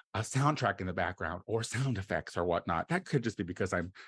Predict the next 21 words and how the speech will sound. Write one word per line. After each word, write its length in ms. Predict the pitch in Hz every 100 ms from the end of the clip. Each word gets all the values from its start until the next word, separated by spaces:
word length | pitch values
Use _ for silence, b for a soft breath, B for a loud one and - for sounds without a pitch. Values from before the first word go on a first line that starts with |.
| B B -
uh, 140 | 95 92
listening 400 | 95 - 87 90
to 100 | 92
the 140 | 85
entire 340 | 87 92 85
Star 380 | 87 - 90 90
Wars 240 | 87 87 -
canon, 400 | - 85 85 85
but 120 | 147
that's 220 | 262 277
another 320 | 294 262 220
story. 540 | 185 - 208 165 120 - _ 143
That's 180 | 165
another 300 | 175 202 214
story 380 | 208 - 202 196
that 100 | 185
I'm 120 | 175
not 160 | 170 160
ready 180 | 151 135
to 100 | 120
share. 720 | - - 160 139 117 98